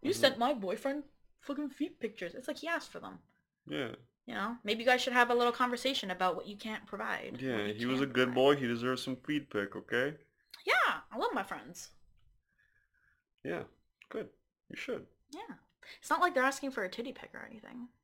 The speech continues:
Speaker 2: Mm. You'd probably send a titty pic too, though.
Speaker 1: Depends on if there's benefits or not.
Speaker 2: Oh, okay.
Speaker 1: Right? I'm not gonna send a titty pic if I don't get something back.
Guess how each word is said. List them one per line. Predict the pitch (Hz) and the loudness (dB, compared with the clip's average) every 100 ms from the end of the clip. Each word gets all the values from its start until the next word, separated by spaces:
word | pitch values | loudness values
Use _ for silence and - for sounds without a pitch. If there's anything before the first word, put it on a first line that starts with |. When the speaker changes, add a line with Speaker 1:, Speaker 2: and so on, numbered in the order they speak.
| - | -18
Speaker 2:
Mm. | - - - _ _ _ _ _ _ _ _ _ _ - | -16 -16 -18 _ _ _ _ _ _ _ _ _ _ -10
You'd | 101 | -6
probably | 107 104 101 | 2 2 2
send | - 98 95 | -6 -10 -10
a | |
titty | - | -12
pic | - - - | -12 -18 -16
too, | - | -16
though. | - - _ _ _ - | -16 -20 _ _ _ -20
Speaker 1:
Depends | - 226 202 | -10 -8 -6
on | 180 | -6
if | 180 | -8
there's | 175 | -10
benefits | 170 190 175 170 | -8 -8 -10 -14
or | - | -16
not. | 110 - _ - | -16 -20 _ -16
Speaker 2:
Oh, | |
okay. | - - - - - - - - - | -14 -16 -20 -20 -20 -20 -20 -20 -10
Speaker 1:
Right? | 185 | -8
I'm | 202 | -6
not | 254 | -6
gonna | 185 131 | -6 -10
send | - 151 | -10 -10
a | 156 | -10
titty | 170 | -10
pic | 165 170 | -8 -8
if | 170 | -8
I | 165 | -6
don't | 170 | -6
get | 170 | -10
something | - 156 | -14 -14
back. | - - - | -12 -10 -12